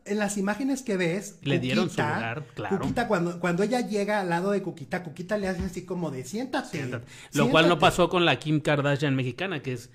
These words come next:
Speaker 2: la nueva novia de Vicente Fernández.
Speaker 1: ¿A poco es la Kim
Speaker 2: Así
Speaker 1: Kardashian?
Speaker 2: le dicen.
Speaker 1: Oh.
Speaker 2: Así le dicen en las redes. La Kim Kardashian mexicana, ya sabrán por qué. Eh, pero a ella no la sentó ahí doña Cuquita a un lado.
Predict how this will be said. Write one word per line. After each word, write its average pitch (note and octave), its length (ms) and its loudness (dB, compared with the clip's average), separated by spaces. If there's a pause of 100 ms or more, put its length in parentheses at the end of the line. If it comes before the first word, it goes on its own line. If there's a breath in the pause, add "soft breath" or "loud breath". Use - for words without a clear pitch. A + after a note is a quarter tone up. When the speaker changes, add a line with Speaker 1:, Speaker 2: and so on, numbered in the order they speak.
(280 soft breath)
Speaker 2:
la C3 200 -2
nueva C3 280 0
novia C3+ 260 0
de B2+ 80 2
Vicente A#2+ 380 -6
Fernández. C3+ 300 -4
Speaker 1:
¿A E3+ 100 -2
poco F3 120 -4
es F3 60 0
la F#3+ 140 0
Kim E3+ 100 2
Speaker 2:
Así D#3 220 4
Speaker 1:
Kardashian? D#3+ 400 0
Speaker 2:
le F#3 140 4
dicen. C3 500 -4 (120)
Speaker 1:
Oh. G#2+ 420 -10
Speaker 2:
Así E3+ 320 -6
le D3+ 120 -2
dicen C#3 300 -2
en A2+ 140 -6
las G2 180 -12
redes. C3 380 -8 (400 loud breath)
La G#2+ 140 -8
Kim B2 220 -6
Kardashian B2+ 580 -2
mexicana, C#3 480 -4
ya A#2 120 -4
sabrán A2+ 300 -8
por A2+ 120 -16
qué. D#3 340 -10 (460 soft breath)
Eh, A#2+ 600 -4
pero B2 220 -4
a A#2 80 -4
ella E3+ 180 -2
no D3 140 -2
la A#2+ 100 -4
sentó G#2+ 400 -10
ahí G#2+ 120 -6
doña G2 280 -10
Cuquita - 420 -16
a G#2 40 -12
un G2 140 -14
lado. A2 280 -14